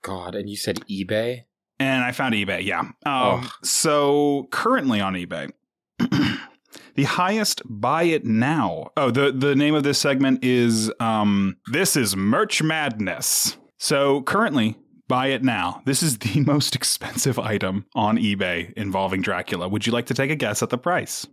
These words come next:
Speaker 1: Can I guess what the item is?
Speaker 2: Yeah. Oh, yeah, yeah. What do you think the item is?
Speaker 1: Um,
Speaker 2: This can be anything.
Speaker 1: Anything.
Speaker 2: Anything that people can sell on eBay.
Speaker 1: I'm imagining, the first thing that came to mind was something having to do with the first version of Nosferatu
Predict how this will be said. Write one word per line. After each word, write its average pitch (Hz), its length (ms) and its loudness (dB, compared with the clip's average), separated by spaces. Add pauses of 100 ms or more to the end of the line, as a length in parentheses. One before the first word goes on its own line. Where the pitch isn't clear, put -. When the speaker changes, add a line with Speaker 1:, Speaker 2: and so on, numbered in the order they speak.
(160)
Speaker 1:
Can 113 140 -2
I 107 40 -2
guess 110 360 -2
what 104 200 -2
the 107 160 0
item 95 220 0
is? 80 340 -6 (380)
Speaker 2:
Yeah. 156 220 2
Oh, 160 80 2
yeah, 147 180 2
yeah. 107 160 -2
What 104 120 0
do 131 40 2
you 131 40 2
think 139 120 2
the 113 100 0
item 101 200 -4
is? - 200 -12 (240)
Speaker 1:
Um, 98 520 -2 (300)
Speaker 2:
This 170 140 2
can 208 100 2
be 185 160 -2
anything. 143 600 -2 (280)
Speaker 1:
Anything. 151 320 2
Speaker 2:
Anything 135 200 4
that 120 100 2
people 117 220 -2
can 123 120 -2
sell 110 200 0
on 95 120 0
eBay. 92 360 -8 (720)
Speaker 1:
I'm 101 120 -2
imagining, 127 540 -4
the 123 80 -10
first 180 300 -2
thing 208 100 -6
that 175 160 -2
came 151 180 -4
to 135 60 -6
mind 110 320 0
was 98 160 -8
something 95 480 -4
having 92 280 -4
to 90 100 -2
do 90 240 0
with 85 260 -2 (380)
the 107 200 -4
first 104 360 -4
version 104 280 -2
of 95 60 -4 (120)
Nosferatu 101 880 -4